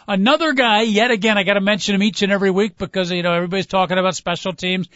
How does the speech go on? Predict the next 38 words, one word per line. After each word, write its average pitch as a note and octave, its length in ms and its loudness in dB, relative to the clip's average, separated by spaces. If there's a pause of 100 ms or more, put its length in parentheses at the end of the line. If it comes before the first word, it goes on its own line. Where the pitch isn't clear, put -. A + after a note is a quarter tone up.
(240)
And F#3 260 -2
Devin F#3+ 320 -2
Hester, F#3 420 -2
what F#3 140 0
does F3 140 -4
Jeff F3+ 240 -4
Joniak F3+ 520 -2
say? F3+ 200 -4
"Devin E3+ 260 -4
Hester, F3 340 -4
you F3+ 260 -2
are E3+ 140 0
ridiculous." E3+ 680 -8 (240)
Just - 260 -4
once. - 460 -4 (640)
Just - 260 -2
once C#4+ 300 0
after A3+ 240 0
one A#3+ 160 2
of A3+ 80 4
Robbie A#3 260 2
Gould's A3+ 300 0
field A#3 260 2
goals, A3+ 200 0
I G#3+ 40 2
like G#3+ 180 0
to G#3+ 280 -2
hear G#3 200 2
him G#3 120 0
say, F#3 160 0 (160)
"Robbie F4+ 380 2
Gould, F#4 380 0
you G4+ 480 0
are F4+ 540 0
ridiculous." E4+ 1300 -2 (220)
Because C4+ 300 0
Robbie C4+ 300 2
Gould, B3+ 320 2